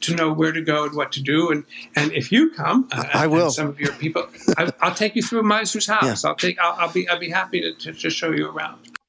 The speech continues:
Speaker 2: Thank you very much. I definitely will. This is The Modern Architect on K Z S U Stanford, ninety point one F M. Our, uh, acknowledgement and public service is for Sunserve.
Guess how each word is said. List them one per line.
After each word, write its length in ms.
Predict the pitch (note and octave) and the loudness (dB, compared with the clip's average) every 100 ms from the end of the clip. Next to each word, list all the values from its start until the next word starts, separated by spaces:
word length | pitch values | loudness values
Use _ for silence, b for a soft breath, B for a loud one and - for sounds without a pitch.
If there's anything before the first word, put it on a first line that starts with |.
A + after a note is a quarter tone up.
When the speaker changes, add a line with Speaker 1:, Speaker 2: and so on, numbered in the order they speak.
| _ - | _ 2
Speaker 2:
Thank 260 | C3+ C3+ | 2 4
you 40 | A#2 | 4
very 220 | A#2+ C3 | 4 4
much. 220 | C3 B2 | 4 4
I 80 | A2 | 2
definitely 420 | G#2 B2 C3 B2+ | 4 2 4 4
will. 260 | B2 C3 G2+ B B B - | 4 2 0 B B B 2
This 220 | G#3+ A3 | 4 6
is 320 | A#3+ C#3+ - - _ _ _ | 4 4 0 -6 _ _ _
The 120 | G#2 | 2
Modern 300 | A2 A2+ A#2+ | 4 4 2
Architect 500 | B2 B2+ C3+ A#2+ - | 2 2 2 2 2
on 100 | A#2 | 0
K 200 | - C3 | 4 4
Z 120 | B2 | 6
S 140 | B2+ - | 4 4
U 80 | C3 | 2
Stanford, 480 | - C#3 D#3+ A2+ | 4 2 2 2
ninety 260 | G2+ A2+ A2+ | 4 4 2
point 340 | - A2 A2 - | 2 2 2 -2
one 440 | - G2+ A2 A2+ G#2+ - | -2 2 4 2 0 2
F 280 | A#2 - | 0 2
M. 320 | C#3 D3+ G#2 - B B B B B B - | 2 2 -2 -6 B B B B B B 0
Our, 320 | B2+ C3 C3 | 2 4 4
uh, 180 | C3 B2 - | 4 2 2
acknowledgement 840 | B2+ B2 C3+ A3+ D#3+ A#2+ A2 - | 2 4 4 2 4 2 2 2
and 300 | - A2+ A2 | 0 2 2
public 320 | - B2+ A#2+ - | 2 2 2 2
service 460 | - C#3+ C#3 - | 2 4 4 4
is 160 | A#2 - | 2 2
for 360 | - G#2 G#2 | 2 4 4
Sunserve. 840 | - - B3 E4 - A2 F2 D2+ | 4 2 4 4 4 4 2 -2